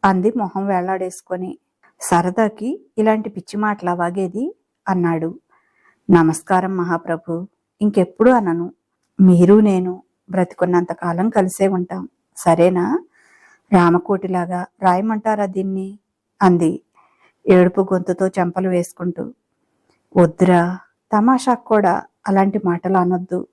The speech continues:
ఇరవై రెండు సంవత్సరాలు నిన్ను దూరం చేసుకొని నాలో నేను ఎంత మదన పడ్డానో, ఎంత నరకం అనుభవించానో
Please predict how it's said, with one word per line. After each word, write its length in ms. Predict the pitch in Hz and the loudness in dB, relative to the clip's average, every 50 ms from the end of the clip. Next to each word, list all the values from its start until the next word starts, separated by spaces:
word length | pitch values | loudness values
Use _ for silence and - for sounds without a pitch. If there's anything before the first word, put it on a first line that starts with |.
| _ _ _ _ _ _ _ _ _ _ _ _ _ _ _ - | _ _ _ _ _ _ _ _ _ _ _ _ _ _ _ 4
ఇరవై 260 | 220 214 220 226 226 | 4 6 6 6 4
రెండు 220 | 220 220 208 196 190 | 2 2 0 -4 -4
సంవత్సరాలు 720 | - 208 185 185 180 - - 214 214 208 196 180 180 - _ _ _ _ _ - | -6 -6 -6 -6 -6 -8 -4 -2 -2 -2 -2 -4 -6 -10 _ _ _ _ _ -4
నిన్ను 240 | 208 196 196 190 190 | -2 0 0 0 -2
దూరం 360 | 180 190 175 170 170 190 202 196 - | -2 -2 -2 -2 -2 -2 -4 -4 -4
చేసుకొని 560 | 185 180 - - - 180 180 180 180 185 - _ _ _ _ _ _ - - | -6 -6 -8 -10 -6 -4 -4 -2 -4 -4 -6 _ _ _ _ _ _ -2 0
నాలో 380 | 190 190 180 185 208 240 254 | 2 4 4 4 4 4 4
నేను 280 | 247 240 226 214 208 214 | 4 2 0 -2 -4 -4
ఎంత 300 | 214 202 190 180 180 226 | -6 -6 -6 -6 -6 -6
మదన 340 | 214 214 208 196 - 208 226 | -6 -6 -6 -8 -8 -10 -10
పడ్డానో, 580 | 214 - 208 196 - - 185 180 180 175 - - _ _ _ _ _ _ _ _ _ _ _ _ - | -8 -8 -10 -8 -8 -8 -8 -6 -6 -8 -10 -10 _ _ _ _ _ _ _ _ _ _ _ _ 0
ఎంత 320 | - 180 180 170 160 - 196 | 2 4 4 4 2 0 0
నరకం 520 | 190 185 180 180 190 - - 208 202 - | 2 2 2 0 -2 -4 -6 -6 -4 -4
అనుభవించానో 840 | - 196 190 185 - 196 196 196 190 185 - 190 180 180 180 359 - | -4 -4 -4 -4 -4 -6 -6 -6 -6 -4 -4 -4 -4 -4 -6 -8 -10